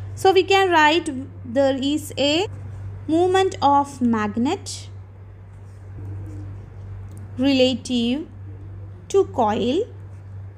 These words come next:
or the number of field lines linked with the coil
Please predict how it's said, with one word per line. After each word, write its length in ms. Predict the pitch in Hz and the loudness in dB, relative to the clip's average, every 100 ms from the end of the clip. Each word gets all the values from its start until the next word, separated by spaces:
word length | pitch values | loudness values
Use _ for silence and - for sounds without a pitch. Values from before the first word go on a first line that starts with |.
| - - - - - - - | -20 -18 -18 -16 -14 -8 2
or 200 | 320 330 | 4 4
the 300 | 285 381 - - - - - - | 4 2 0 -14 -20 -20 -20 -6
number 360 | 277 311 339 403 | 0 2 4 4
of 440 | 466 - - - - - - - - - - - - - | 2 0 -14 -18 -18 -18 -16 -16 -14 -16 -16 -16 -16 -6
field 380 | - 359 370 349 | 4 6 6 6
lines 520 | 277 254 269 349 - | 2 2 0 -4 -4
linked 420 | 302 320 359 - | -2 0 -2 -4
with 280 | 339 262 233 | -4 -2 -2
the 80 | 277 | -4
coil 540 | 277 254 226 233 330 | 0 2 2 2 0